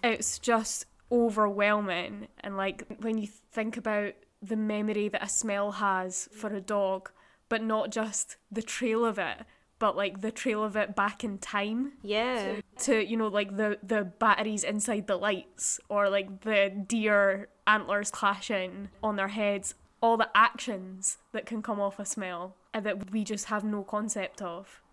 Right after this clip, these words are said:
Speaker 1: It just blew me away.
Speaker 2: Yeah, I'm, I'm bas-, I'm, like, speechless. <laughs>
Speaker 1: This book just has mastered memory and sense put together. Because it's so visceral and so bodily, like, it does stay with you.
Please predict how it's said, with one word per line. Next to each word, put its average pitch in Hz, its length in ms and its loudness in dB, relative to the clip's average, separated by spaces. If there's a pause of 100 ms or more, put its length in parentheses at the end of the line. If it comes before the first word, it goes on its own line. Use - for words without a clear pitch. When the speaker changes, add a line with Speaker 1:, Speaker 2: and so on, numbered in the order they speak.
(160)
Speaker 1:
It 226 120 2
just 254 200 2
blew 220 180 0
me 190 160 0
away. 180 380 0 (220)
Speaker 2:
Yeah, 240 220 4
I'm, 240 120 0
I'm 240 200 2
bas-, 302 260 -2
I'm, 226 120 0
like, 269 160 -4
speechless. 220 640 -4
<laughs> - 40 -2 (1040)
Speaker 1:
This 220 520 -2 (160)
book 240 400 4 (240)
just 214 280 -4
has 214 200 -2
mastered 202 920 2 (240)
memory 208 680 4
and 202 160 -4
sense - 680 -2 (140)
put - 200 -4
together. 185 480 -4 (600)
Because 240 400 0
it's 220 140 -6
so 262 160 -2
visceral 220 600 0
and 196 120 -4
so 208 140 -4 (120)
bodily, 196 520 0
like, 170 200 -6
it 240 120 -10
does 196 200 -2
stay 190 220 -2
with 196 300 -8
you. 196 200 -8